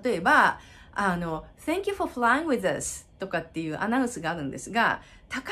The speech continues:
い確率でThank you for flying with usっていうふうに、私たちと一緒に上げてくれてありがとうみたいに <laughs> なってる時があります。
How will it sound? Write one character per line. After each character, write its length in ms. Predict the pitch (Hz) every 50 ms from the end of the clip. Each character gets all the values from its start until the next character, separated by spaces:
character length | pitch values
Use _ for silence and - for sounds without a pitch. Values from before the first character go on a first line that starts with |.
| 494
い 60 | 440 -
確 240 | 269 262 - 233
率 180 | 190 196 - 180
で 260 | 190 226 208 175 180
Thank 220 | - 262 277 285 330
you 60 | 302
for 200 | - 240 208 196
flying 440 | - - 214 220 233 240 247 247 208
with 200 | 175 160 160 143
us 320 | - - - - - - - - - - _ _ _ - - _ _ _
っ 20 |
て 80 | _ 165
い 40 | 156
う 40 | 151
ふ 20 |
う 20 | 170
に、 100 | 170 -
私 240 | 185 196 254 262 -
た 100 | 226 196
ち 120 | 202 -
と 100 | - -
一 60 | 165
緒 140 | - - 180
に 60 | - -
上 80 | 208 214
げ 100 | 254 269
て 100 | 277 262
く 80 | 262
れ 120 | 247 240 240
て 80 | 226
あ 60 | 226
り 100 | 220 233
が 140 | 208 185 160
と 140 | - - 185
う 40 | 180
み 120 | 180 175 175
た 120 | 160 156
い 60 | 160
に 340 | 180 - - - 220 - - - -
<laughs> 120 | - - -
な 220 | 254 269 - 320
っ 100 | 320 320
て 100 | - 254
る 120 | 226 214 202
時 240 | 208 202 196 202
が 100 | 175 175
あ 40 | 180
り 100 | 175 170
ま 100 | 170 175
す。 220 | 180 - - -